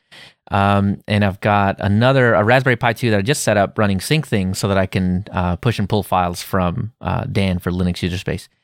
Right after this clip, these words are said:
Um, and the Pi two is bound by its hundred meg, uh, Ethernet port, which means, uh, with the overhead, I'm getting maybe, like, eight megabytes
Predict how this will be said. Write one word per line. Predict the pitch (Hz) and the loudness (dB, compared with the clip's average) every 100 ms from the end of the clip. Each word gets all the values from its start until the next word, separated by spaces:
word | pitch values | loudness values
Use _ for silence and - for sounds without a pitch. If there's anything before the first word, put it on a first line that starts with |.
| _ _ _ | _ _ _
Um, | - 90 87 82 - _ | -2 0 0 -2 -6 _
and | 110 107 110 | 0 0 0
the | 143 123 | -2 -2
Pi | - 175 196 | 0 0 0
two | - 208 | 0 2
is | 165 | 2
bound | 113 127 135 165 | 2 0 2 2
by | 151 139 | 2 2
its | 113 | 0
hundred | - 135 143 135 | -2 0 0 -2
meg, | 120 117 117 113 117 _ _ _ _ | 0 2 2 -2 -12 _ _ _ _
uh, | 104 98 | 0 2
Ethernet | 95 127 156 185 | 2 2 2 0
port, | - 202 - _ _ _ _ | 0 0 -2 _ _ _ _
which | 117 113 107 - | 0 0 0 -2
means, | 120 120 117 104 - | 2 4 2 0 -2
uh, | 104 101 | 0 0
with | 107 - | -2 -4
the | - | -2
overhead, | 139 131 110 95 90 | 0 2 0 0 0
I'm | 107 107 113 | 0 0 0
getting | 120 113 104 | -2 0 0
maybe, | 104 107 110 101 98 95 | 2 2 2 2 0 0
like, | - 95 92 - | 0 -2 -4 -4
eight | 107 107 | -4 -2
megabytes | 104 95 90 92 - - - | -2 -2 0 -2 -4 -8 -14